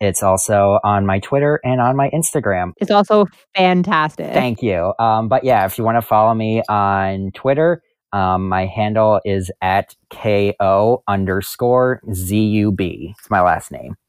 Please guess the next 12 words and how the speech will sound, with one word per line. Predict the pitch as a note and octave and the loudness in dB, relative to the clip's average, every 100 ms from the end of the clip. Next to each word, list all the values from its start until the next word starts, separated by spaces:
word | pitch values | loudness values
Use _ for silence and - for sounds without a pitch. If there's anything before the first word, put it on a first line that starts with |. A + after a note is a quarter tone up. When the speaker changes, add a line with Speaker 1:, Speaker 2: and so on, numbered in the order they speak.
| _ - | _ -4
Speaker 1:
Thank | E3 | -2
you | C#4 | -4
so | - A3+ | -2 0
much | A3 A3+ | 2 -2
for | E3+ | -2
having | C#3+ D3 D3 | 0 0 0
me, | A#2 | 0
Ariel. | G2+ G#2+ G#2+ G#2+ | 0 2 2 2
This | A2 - | -2 -6
has | B2 | -6
been | C#3+ A2+ | -6 -4
great. | G#2+ B2 A2+ | -2 0 -2